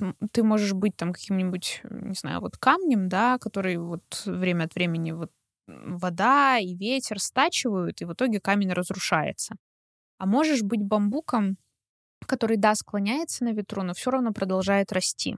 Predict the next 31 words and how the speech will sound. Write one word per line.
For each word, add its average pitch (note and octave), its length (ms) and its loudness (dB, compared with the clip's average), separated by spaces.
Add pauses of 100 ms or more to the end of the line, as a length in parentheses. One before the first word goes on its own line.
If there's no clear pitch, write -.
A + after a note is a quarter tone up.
(120)
Вот G#3 160 -2
мне C4 140 2
больше B3+ 320 4
нравится A3 460 2
быть G#3 280 0
вот F#3 140 -10
таким F#3 340 -2
бамбуком G3 540 4
метафоричным, F#3 880 -2
когда, F#3 360 0 (280)
да, F#3+ 260 6
всякое G#3 380 0
бывает F3+ 360 0
в E3+ 120 -6
жизни, A3 480 2
бывает F3+ 580 -2
и E3 160 -4
снижение A3+ 520 0
энергии, A3+ 540 2
бывают F3+ 400 -2
какие-то A3 340 -6
проблемы, G#3+ 540 2 (360)
но G#3+ 80 -4
когда G#3 260 0
ты G3+ 220 -4 (400)
раз G#3+ 260 4
за A3 120 0
разом G3 340 2
продолжаешь F#3+ 540 -2
расти, G3+ 500 -2
восстанавливаешься F3+ 1200 -2